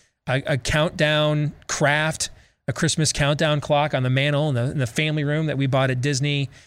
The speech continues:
eleven years ago on our first trip to Disney World. I update it all year round.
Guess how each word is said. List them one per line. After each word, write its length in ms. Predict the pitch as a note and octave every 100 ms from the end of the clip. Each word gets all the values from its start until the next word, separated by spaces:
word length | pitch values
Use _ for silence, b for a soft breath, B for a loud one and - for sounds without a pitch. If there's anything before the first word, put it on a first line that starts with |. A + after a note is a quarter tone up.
| B _
eleven 340 | C3+ D3+ C#3
years 240 | C#3 D#3 C#3+
ago 320 | C#3+ D3+ D3+
on 80 | C3+
our 60 |
first 300 | G#2+ D#3 D3+
trip 160 | - D#3+
to 100 | D#3
Disney 320 | C3+ D3 D3+
World. 420 | C#3 C#3+ C#3+ C#3+
I 160 | C3 A#2+ -
update 320 | D3 D#3 D3+
it 100 | D3+
all 160 | B2+ C3
year 180 | D3 C#3+
round. 440 | C3+ C#3 C3+ C#3